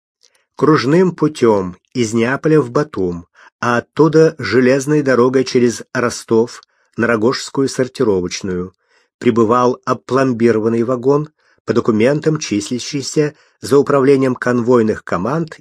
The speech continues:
и сопровождаемый караулом в составе унтер-офицера и двух солдат. Охрана была настоящая, документация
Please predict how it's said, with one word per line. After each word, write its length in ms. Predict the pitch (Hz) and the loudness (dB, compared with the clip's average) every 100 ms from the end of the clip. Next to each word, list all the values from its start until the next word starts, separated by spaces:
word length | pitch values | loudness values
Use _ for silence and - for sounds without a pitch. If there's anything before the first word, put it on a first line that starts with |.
| _ | _
и 80 | 156 | -4
сопровождаемый 880 | - - 107 101 85 117 151 170 165 | -4 -2 -2 -2 -2 -2 -2 -2 -4
караулом 640 | - 139 143 147 151 147 | -4 -2 0 0 0 -2
в 80 | - | -4
составе 500 | - - 107 98 95 | -10 -4 -2 -2 -2
унтер-офицера 1500 | - 123 - - - 98 95 - - 87 - 127 175 180 175 _ | 0 0 -2 -8 -4 -4 -6 -12 -14 -14 -4 -2 0 -2 -6 _
и 100 | - | -6
двух 320 | 147 92 110 - | -6 -4 -6 -6
солдат. 600 | - 104 76 - - - _ _ _ _ _ - - _ | -8 -8 -8 -12 -14 -20 _ _ _ _ _ -20 -20 _
Охрана 460 | 131 - 127 151 165 | -6 -2 2 2 4
была 420 | 170 175 170 165 - | 4 4 2 -2 -6
настоящая, 1080 | 147 160 180 156 190 185 - 190 190 185 _ - | -4 -2 0 2 2 -2 -2 2 2 -2 _ -4
документация 960 | 120 110 101 95 107 - - 107 107 | -2 -2 -4 -4 -6 -8 -10 -10 -12